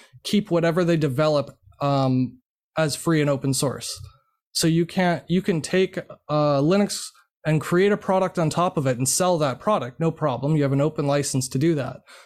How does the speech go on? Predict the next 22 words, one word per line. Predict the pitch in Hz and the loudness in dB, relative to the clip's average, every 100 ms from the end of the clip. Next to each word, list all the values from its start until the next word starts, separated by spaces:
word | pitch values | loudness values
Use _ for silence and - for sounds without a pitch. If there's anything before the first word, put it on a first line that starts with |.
| _ | _
But | 165 | 0
you | 165 | 0
can't | - 202 - | 0 -2 -2
sell | - 185 | -2 0
the | 165 | 2
original | 143 165 175 156 135 | 2 0 0 0 -2
product | - 123 123 123 | -2 -2 -2 -2
that | 123 | -2
you | 147 | 0
didn't | 147 147 139 | 2 0 -2
create, | - 143 135 113 - _ _ _ _ _ _ _ - | -2 -2 -2 -4 -12 _ _ _ _ _ _ _ -4
right? | 139 160 - _ _ | 0 0 -4 _ _
And | 147 156 | 0 2
Microsoft | 190 196 - 180 175 170 - - | 2 0 0 0 0 -2 -10 -4
and | 156 151 151 147 | 0 2 2 2
Windows, | 208 180 131 127 143 - - _ - | 2 2 0 -2 -4 -8 -16 _ -2
or | 165 | 0
I | 160 | 2
mean, | 160 151 | 2 2
uh, | 139 135 - | 2 0 0
and | 147 | -2
Apple, | 143 185 185 123 151 | 0 0 -2 -4 -4